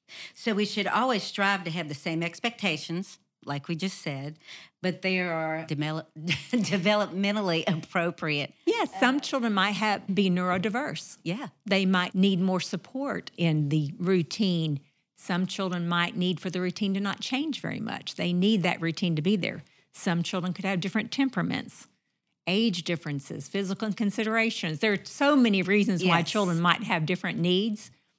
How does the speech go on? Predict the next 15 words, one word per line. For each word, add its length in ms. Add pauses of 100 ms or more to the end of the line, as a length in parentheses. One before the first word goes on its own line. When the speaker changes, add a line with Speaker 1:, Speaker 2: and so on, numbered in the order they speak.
(180)
Speaker 2:
So 140
the 120
biggest 520
thing 240
is, 260
I 60
think, 200
that 100
we're 100
talking 440
about 260
here 440
is 220
that 440
we 500